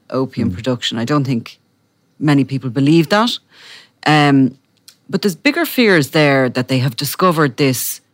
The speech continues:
Speaker 1: plant called ephedra, or at least it's grown,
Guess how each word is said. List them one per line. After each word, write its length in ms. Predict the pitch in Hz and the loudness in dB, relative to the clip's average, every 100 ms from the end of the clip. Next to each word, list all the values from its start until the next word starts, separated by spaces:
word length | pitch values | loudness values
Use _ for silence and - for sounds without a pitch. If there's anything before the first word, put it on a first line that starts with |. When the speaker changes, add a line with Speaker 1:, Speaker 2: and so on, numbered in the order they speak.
| _ - | _ -8
Speaker 1:
plant 500 | 160 151 127 117 - | 0 2 2 -2 -4
called 300 | 135 123 - - | -4 -4 -2 -4
ephedra, 480 | 143 - - 80 - _ _ _ - | -2 -4 -6 -8 -10 _ _ _ -2
or 140 | 131 | 0
at 160 | 127 120 | 0 0
least 360 | 151 123 - - | 0 0 -6 -8
it's 180 | 139 - | -8 -6
grown, 560 | 147 151 147 131 120 | 0 2 4 2 0